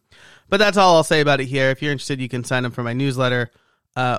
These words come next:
over at build something dot email, uh, and I will add that to the onboarding sequence for people who sign up there. So, uh, let's get to the actual top stories from the past week or so. Gravity Forms two point five is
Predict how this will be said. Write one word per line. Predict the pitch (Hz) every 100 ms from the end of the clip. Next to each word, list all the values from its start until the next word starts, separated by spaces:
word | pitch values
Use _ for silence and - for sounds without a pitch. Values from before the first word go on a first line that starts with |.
| -
over | 135 123 123 123
at | 127 120 - -
build | 131 123 123 117
something | - 127 120 123 123
dot | 120 120 147
email, | 156 151 123 120 117 _ _ _ _ _ _ -
uh, |
and | 123 117 127
I | 127
will | 127
add | 131 135
that | 123 123
to | 123
the | 131
onboarding | 165 190 190 165 170 160 147
sequence | - 185 175 - 143 135 123 - - _ _ _ _ _ _ _ _ _
for | - 143
people | 135 127
who | 123 123
sign | 123 120
up | 113
there. | - - _ _
So, | - 170 123 _ _ - - -
uh, | 156 160 160 - 71 _ 85
let's | 185 247 -
get | 247 214
to | 202
the | 175
actual | 156 151 165 143
top | - 160 151
stories | - 147 147
from | 147 139
the |
past | - 139 131 - -
week | 139 143 143
or | 127
so. | 120 - 135 131 _ _ _ _ _ _ _
Gravity | - 226 247 240
Forms | - 226 208
two | - 233
point | 220 175
five | - - 170 196 226
is | 190 202